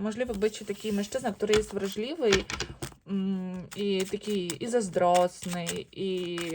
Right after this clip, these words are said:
obraża się, nie? Tak jak teraz w tej sytuacji, że obraził się, nie? No i taka sytuacja. Dobra, poznała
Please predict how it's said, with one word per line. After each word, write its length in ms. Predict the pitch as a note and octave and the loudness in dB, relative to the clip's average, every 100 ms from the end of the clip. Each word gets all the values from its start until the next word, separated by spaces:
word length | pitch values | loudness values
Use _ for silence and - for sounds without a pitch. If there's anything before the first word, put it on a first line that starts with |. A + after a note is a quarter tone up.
| - | 2
obraża 520 | G#3+ G3+ F3+ F#3+ G3 | 4 4 4 2 0
się, 220 | - F#3 | -2 -2
nie? 180 | F#3 G#3 | 0 0
Tak 160 | G#3 | 0
jak 140 | F3 F3 | -2 -2
teraz 360 | - F#3 F#3 | 0 2 0
w 80 | - | 0
tej 140 | F#3+ F#3+ | -2 -2
sytuacji, 680 | G3+ - F3+ F3+ F3+ - E3+ | -2 -2 0 0 0 -6 -4
że 200 | F3 E3+ | 0 0
obraził 640 | E3+ F3+ F3+ E3+ E3+ E3+ | 0 0 0 0 -2 -4
się, 160 | - | -4
nie? 300 | F#3 F3+ G3 A#3 _ _ _ - - - - - G3 | -6 -4 -6 -8 _ _ _ -14 -14 -18 -16 -8 -4
No 180 | F#3+ A3 | -2 0
i 140 | A3+ G3 | 0 -2
taka 280 | - - | -8 -12
sytuacja. 600 | F3+ - - - - - - - - | -16 -12 -8 -8 -8 -8 -10 -12 -4
Dobra, 280 | G3+ G3 F3+ - | -4 -2 -6 -4
poznała 480 | A3 G#3+ A#3+ A3+ | -4 0 2 2